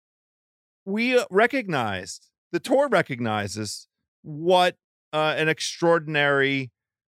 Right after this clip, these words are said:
um, position it puts the, the tour players in,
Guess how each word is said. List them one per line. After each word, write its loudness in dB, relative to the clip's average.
um, -2
position -2
it -4
puts -2
the, 2
the -2
tour 0
players 0
in, 0